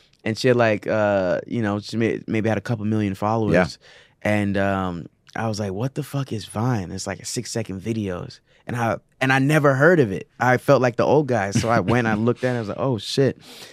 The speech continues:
Speaker 1: Introduced, and then, uh, we shot some, we shot some videos together. And, uh, and yeah, and then I just started to, like,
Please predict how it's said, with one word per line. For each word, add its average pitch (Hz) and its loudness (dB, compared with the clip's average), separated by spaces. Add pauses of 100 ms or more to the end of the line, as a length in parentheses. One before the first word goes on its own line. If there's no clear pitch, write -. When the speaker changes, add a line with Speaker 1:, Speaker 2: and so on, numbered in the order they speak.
(140)
Speaker 1:
Introduced, 113 2
and 113 -2
then, 107 -2 (320)
uh, 107 4
we 110 0
shot 110 0
some, 107 -4
we 117 2
shot 107 2
some 101 -6
videos 113 4
together. 98 0 (100)
And, 98 -4 (480)
uh, 98 2 (560)
and 107 0
yeah, 135 4
and 117 0
then 117 0
I 113 0
just 107 -6
started 117 2
to, 110 2
like, 107 0